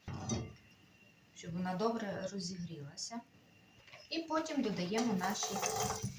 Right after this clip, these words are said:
сухарики. Перемішуємо і піджарюємо їх до потрібної вам хрусткості, як говорять.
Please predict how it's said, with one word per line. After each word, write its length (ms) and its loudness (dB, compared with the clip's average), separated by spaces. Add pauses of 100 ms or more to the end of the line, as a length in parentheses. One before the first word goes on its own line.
(180)
сухарики. 580 0 (2500)
Перемішуємо 880 2 (1800)
і 200 6
піджарюємо 760 8
їх 460 -2
до 300 -2 (920)
потрібної 600 4
вам 320 2 (420)
хрусткості, 760 0
як 140 -6
говорять. 640 -8